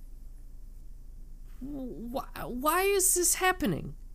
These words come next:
Why are you suddenly incapable of doing anything but kinda splashing impotently at the, at the other oar?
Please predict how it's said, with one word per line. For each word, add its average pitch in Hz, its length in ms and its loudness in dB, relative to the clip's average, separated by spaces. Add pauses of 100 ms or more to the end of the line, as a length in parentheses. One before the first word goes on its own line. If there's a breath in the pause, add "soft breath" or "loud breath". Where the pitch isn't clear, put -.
(200)
Why 262 240 4
are 320 40 4
you 294 200 4
suddenly 254 560 4
incapable 233 640 0
of 202 140 0
doing 214 320 4
anything 202 560 2
but - 240 -4
kinda 202 300 2
splashing 190 920 6
impotently 175 760 2
at 147 180 0
the, 139 260 4 (500 soft breath)
at 151 140 0
the 165 160 4
other 165 280 4
oar? 123 520 2